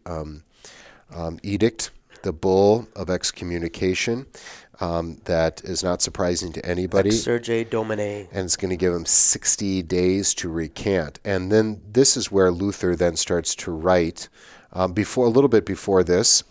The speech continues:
Speaker 1: although he knows it's coming, and then later in that year where he's gonna write on good works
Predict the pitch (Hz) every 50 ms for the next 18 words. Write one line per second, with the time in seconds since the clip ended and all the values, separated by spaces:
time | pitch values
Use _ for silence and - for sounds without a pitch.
0 | - - 90 87 87 82 87 87 85 85 85 76 80 - - - - - 95 87
1 | 85 82 80 - - 87 78 85 82 82 82 - - - 90 90 90 92 85 90
2 | 87 76 82 87 85 82 82 80 78 - 82 85 92 92 85 82 78 73 80 80
3 | 76 - 92 82 - - 87 82 78 76 82 82 82 78 - - 87 87 101 107
4 | 101 107 113 117 110 98 90 101 - - - - -